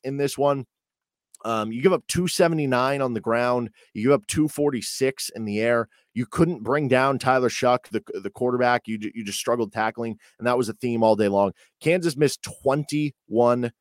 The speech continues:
tackles in the game. That was a season high for them, about five more than the previous season high. And if we're going specifically, the linebackers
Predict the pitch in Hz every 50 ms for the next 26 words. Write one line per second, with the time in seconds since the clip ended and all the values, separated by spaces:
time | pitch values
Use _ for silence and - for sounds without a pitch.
0 | _ _ _ - - 123 123 120 - 104 113 110 - 113 110 107 101 92 107 101
1 | 101 98 98 110 113 120 - 117 127 123 110 113 113 104 101 - - - 123 120
2 | 101 110 104 101 107 101 104 107 104 - 104 101 95 90 92 - _ - _ _
3 | 98 113 107 - - - 123 110 123 123 113 95 110 117 110 110 107 98 101 101
4 | 98 92 - - 117 110 104 101 101 92 - - 95 90 92 90 92 92 92 90
5 | 90 87 - _ _ _ _ - 107 95 110 113 127 139 123 113 - - 110 101
6 | 127 131 117 110 117 113 110 101 104 98 95 95 110 117 117 123 135 127 127 -
7 | - 147 143 147 131 -